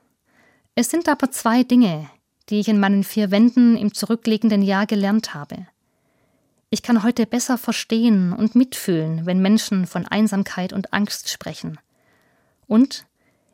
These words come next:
ich bin viel sensibler geworden dafür, dass jeder von uns freie Zeit braucht. Frei von der Familie, unbeobachtet,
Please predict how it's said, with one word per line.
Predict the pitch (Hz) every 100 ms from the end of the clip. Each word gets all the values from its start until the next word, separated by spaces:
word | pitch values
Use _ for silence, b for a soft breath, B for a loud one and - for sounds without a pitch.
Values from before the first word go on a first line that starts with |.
| _
ich | -
bin | - 220
viel | - 233 247
sensibler | 262 233 220 233 226
geworden | 202 170 160 175
dafür, | 175 160 - 185 175 180 b -
dass | 208 -
jeder | 254 269
von | 240
uns | 226 208 - -
freie | - - 185 214 185 156
Zeit | - 165 165 -
braucht. | - - - - - _ _ _ _ _ _
Frei | - 185 202
von | 226 220
der | 202
Familie, | - 190 220 202 156 - _ _ -
unbeobachtet, | 254 247 - 240 254 - - 226